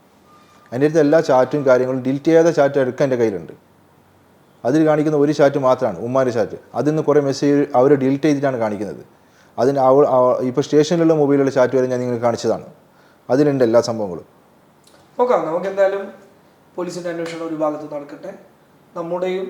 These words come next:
Speaker 2: നമുക്ക് പറ്റാവുന്ന സ്രോതസ്സുകളിലൂടെ നമ്മളും പോകുന്നുണ്ട്. എന്തായാലും, ആ, നിങ്ങളിപ്പോൾ കേട്ടത് ബിലാലിന് പറയാനുള്ളതാണ്. ഇതിൽ മറ്റൊരാളുണ്ട്, ഇജാസ് എന്ന് പറയുന്ന ഒരാളാണ്.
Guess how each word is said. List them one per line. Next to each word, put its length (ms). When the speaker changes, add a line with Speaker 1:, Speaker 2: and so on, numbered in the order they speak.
Speaker 2:
നമുക്ക് 240
പറ്റാവുന്ന 440
സ്രോതസ്സുകളിലൂടെ 840
നമ്മളും 320
പോകുന്നുണ്ട്. 460
എന്തായാലും, 320
ആ, 40
നിങ്ങളിപ്പോൾ 400
കേട്ടത് 340
ബിലാലിന് 460
പറയാനുള്ളതാണ്. 640
ഇതിൽ 140
മറ്റൊരാളുണ്ട്, 640
ഇജാസ് 300
എന്ന് 160
പറയുന്ന 260
ഒരാളാണ്. 340